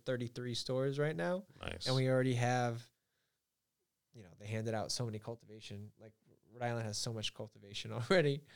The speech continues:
Speaker 2: Yeah.
Speaker 1: So, and that's locked down. You can't get any more cultivation right now. So it's just, if you want a license in Rhode I-, if you wanna get, try to get a license and just get money, whatever, the chance, what you gotta do is there's gonna be some retail licenses coming out in the next couple months.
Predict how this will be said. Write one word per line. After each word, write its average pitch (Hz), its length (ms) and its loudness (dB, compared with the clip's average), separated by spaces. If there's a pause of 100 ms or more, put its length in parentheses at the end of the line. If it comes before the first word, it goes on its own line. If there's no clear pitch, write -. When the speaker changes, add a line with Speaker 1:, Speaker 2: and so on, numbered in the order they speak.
(120)
Speaker 2:
Yeah. 85 220 0
Speaker 1:
So, 139 440 8 (100)
and 135 100 0
that's 139 200 2
locked 131 220 0
down. 127 220 0
You 113 60 -6
can't 120 200 -6
get 123 120 0
any 120 100 -4
more 117 220 -6
cultivation 113 540 -14
right 110 200 -10
now. 110 140 -20 (480)
So 113 240 -18 (200)
it's - 180 -20
just, 127 360 0 (1160)
if 147 120 0
you 147 100 6
want 151 160 8
a 151 40 10
license 147 400 8
in 139 80 2
Rhode 127 140 2
I-, 120 60 4
if 123 140 -2
you 135 100 2
wanna 131 200 2
get, 120 300 -2
try 135 140 2
to 135 60 4
get 131 120 4
a 117 60 2
license 120 460 -2
and 101 100 -16
just 107 160 -12
get 107 100 0
money, 120 240 0
whatever, 139 400 4
the 120 160 2
chance, 123 340 0 (280)
what 120 180 -10
you 123 60 -2
gotta 120 140 2
do 123 200 2
is 113 160 -2
there's 120 180 -2
gonna 123 160 0
be 117 220 -4 (160)
some 127 340 -4
retail 139 400 2
licenses 117 680 0 (360)
coming 131 220 0
out 120 220 0
in 127 80 -6
the 123 60 0
next 123 200 -2
couple 127 260 -4
months. 123 320 -6